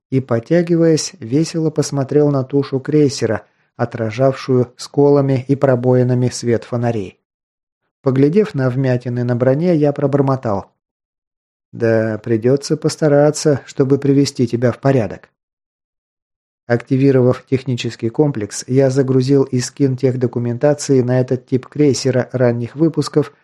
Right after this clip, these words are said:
и дал задание полностью разобрать его, оставив только голый корпус.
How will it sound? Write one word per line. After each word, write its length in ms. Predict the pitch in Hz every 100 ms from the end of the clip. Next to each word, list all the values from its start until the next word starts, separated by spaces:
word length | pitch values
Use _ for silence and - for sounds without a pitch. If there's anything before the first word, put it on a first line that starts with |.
| _ _ _ -
и 100 | 127
дал 320 | 139 190 208
задание 580 | 151 147 143 170 175 160
полностью 760 | - 156 160 151 - 151 143
разобрать 600 | 143 135 139 143 151 131
его, 300 | 120 110 104 -
оставив 520 | - 113 - 135 131 -
только 320 | 131 123 123
голый 320 | 117 123 117
корпус. 560 | - 110 - - -